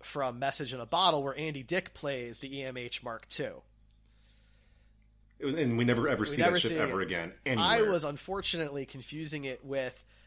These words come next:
Speaker 1: the alien ship. Uh, and I've, I'm, uh, my brain's scattered right now. There's that alien they meet that's trying to trick Voyager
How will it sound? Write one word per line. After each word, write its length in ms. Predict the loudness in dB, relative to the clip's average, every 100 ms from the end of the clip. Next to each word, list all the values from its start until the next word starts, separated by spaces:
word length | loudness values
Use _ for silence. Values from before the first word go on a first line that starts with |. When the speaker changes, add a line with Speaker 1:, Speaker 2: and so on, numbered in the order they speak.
| _
Speaker 1:
the 400 | -12 -8 -6 -6 -10 _ _ _ _
alien 480 | -6 -2 -2 -2 -2
ship. 420 | -2 0 -2 -4 -10 -20 _ _ -6
Uh, 360 | -2 0 -2 -4
and 100 | -8
I've, 120 | -10 -12 -16 -12 -12 -12
I'm, 140 | -14
uh, 120 | -14 -16 -16 -10
my 140 | -8
brain's 460 | -6 -6 -6 -2 0
scattered 520 | 0 0 -2 -2 -6
right 260 | -8 -10
now. 320 | -10 -12 -12 -14 -20 -16 -6
There's 180 | -2
that 180 | -2 -2 -2
alien 400 | -2 0 -2 -2
they 140 | -4
meet 400 | -6 -8 -10 -12
that's 180 | -8 -6
trying 220 | -4 -6
to 80 | -4
trick 340 | -4 -4 -6
Voyager 640 | -4 -2 -2 -2 -4 -6